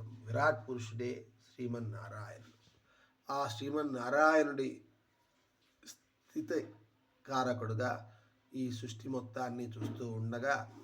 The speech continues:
తిరిగి ద-, ఆ మొత్తం సృష్టిని లయం చేసుకునేవాడు ఆ పరమేశ్వరుడే. అలా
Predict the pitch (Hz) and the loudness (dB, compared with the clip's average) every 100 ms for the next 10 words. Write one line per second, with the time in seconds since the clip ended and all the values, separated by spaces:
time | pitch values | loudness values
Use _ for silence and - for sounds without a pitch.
0 | 151 185 196 156 - - - 143 131 113 | -4 -2 0 0 -2 -2 0 2 2 -4
1 | - 156 120 127 110 127 120 113 123 135 | -2 -4 -2 -4 -4 -2 -2 0 0 0
2 | 127 117 110 113 110 104 104 110 113 - | 0 -2 -4 -4 -2 -2 0 -2 -2 -4
3 | - - 110 110 107 104 - - 101 - | -12 -8 -6 -4 -8 -12 -18 -20 -18 -18
4 | - 110 - - - _ _ 123 123 123 | -16 -18 -20 -20 -20 _ _ -8 -4 -2
5 | 107 - | -2 -6